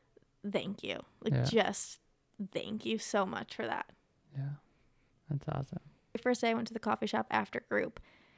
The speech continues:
Speaker 1: and I literally heard about five people come up to you talking about grief.
Speaker 2: How, yeah.
Speaker 1: And it's like, how do you feel? Kind of, I don't <laughs> wanna say, like, being the token child of this, but in a sense, like, right now,
Speaker 2: Yeah.
Speaker 1: that's maybe what it feels like, and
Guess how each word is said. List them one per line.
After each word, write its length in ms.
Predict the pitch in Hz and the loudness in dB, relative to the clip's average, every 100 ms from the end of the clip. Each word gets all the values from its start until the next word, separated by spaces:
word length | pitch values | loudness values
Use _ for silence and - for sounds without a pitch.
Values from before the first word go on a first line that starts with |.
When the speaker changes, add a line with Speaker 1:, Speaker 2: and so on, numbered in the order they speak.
| _ _ - | _ _ 2
Speaker 1:
and 160 | 226 | 4
I 140 | 214 220 | 6 6
literally 520 | 220 214 220 226 226 | 4 2 6 6 6
heard 280 | 208 220 214 | 4 2 4
about 260 | 214 - | 2 0
five 640 | - - - 202 202 208 - | -4 -6 4 6 6 2 -2
people 340 | 226 220 - | -4 -2 -2
come 180 | - 220 | 0 0
up 160 | 240 - | 0 -4
to 100 | - | -4
you 120 | - | -4
talking 400 | - 214 208 - | -2 -4 -4 -6
about 360 | - - - - _ _ _ | -4 -4 -6 -14 _ _ _
grief. 220 | - - 131 | -8 0 2
Speaker 2:
How, 160 | 127 - | 2 2
yeah. 280 | 120 117 117 - - - - | 4 4 4 -2 -14 -20 -2
Speaker 1:
And 580 | 226 226 214 196 175 - - _ _ - - - - _ | 4 6 8 6 2 -4 -14 _ _ -20 -20 -20 -20 _
it's 80 | - | 2
like, 100 | 247 | 4
how 180 | - 233 | 10 10
do 60 | 285 | 10
you 180 | 196 | 4
feel? 380 | 226 175 87 208 - - | 6 6 6 2 -6 -4
Kind 200 | - 220 214 | 4 6 6
of, 140 | 208 - | 4 4
I 40 | |
don't 100 | 226 | 6
<laughs> 60 | 254 | 8
wanna 140 | 247 | 8
say, 100 | 240 | 10
like, 180 | 233 220 | 8 10
being 180 | 208 208 | 8 8
the 60 | 196 | 4
token 380 | 220 196 208 | 2 4 4
child 420 | 208 226 226 226 240 | 4 4 6 6 4
of 140 | 254 | 6
this, 320 | 262 285 - | 8 8 6
but 160 | - 233 | 6 6
in 80 | 220 | 8
a 80 | 214 | 6
sense, 340 | - 214 214 220 | 4 4 4 2
like, 140 | - | 2
right 200 | 208 - | 2 2
now, 320 | - - 233 143 | 4 4 6 4
Speaker 2:
Yeah. 160 | 131 - - - | 4 2 -8 2
Speaker 1:
that's 420 | 120 - - - | 2 2 -2 2
maybe 200 | 220 208 | 4 6
what 120 | 202 | 6
it 80 | - | 4
feels 280 | - 196 208 | 4 4 6
like, 220 | 233 247 - | 6 6 4
and 260 | 208 214 | 2 0